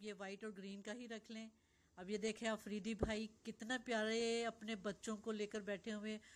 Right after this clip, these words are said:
और कितना अच्छा ये खूबसूरत सा scene लग रहा है। तो आप भी ऐसा चाहें तो बच्चियों जैसा बना सकते हैं, छोटी बच्चियों जैसा बना सकते हैं। बस बात यह है कि सब ने कलर ये पहनना है। आप शिफॉन में टॉप बना सकते हैं,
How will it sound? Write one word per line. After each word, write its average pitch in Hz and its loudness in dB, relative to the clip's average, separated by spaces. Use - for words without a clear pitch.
और 233 -4
कितना 302 2
अच्छा 269 2
ये 262 2
खूबसूरत 226 -2
सा 226 0
scene 254 6
लग 233 6
रहा 226 6
है। 233 2
तो 233 -2
आप 226 10
भी 277 6
ऐसा 269 8
चाहें 262 6
तो 254 2
बच्चियों 240 2
जैसा 240 4
बना 233 2
सकते 233 -2
हैं, 233 2
छोटी 247 0
बच्चियों 254 0
जैसा 240 2
बना 233 2
सकते 214 -4
हैं। 226 0
बस 262 4
बात 247 8
यह 262 6
है 262 6
कि 262 2
सब 233 2
ने 240 0
कलर 233 6
ये 233 2
पहनना 180 -4
है। 180 -8
आप 208 -4
शिफॉन 220 2
में 233 2
टॉप 220 4
बना 220 2
सकते 214 -2
हैं, 247 -2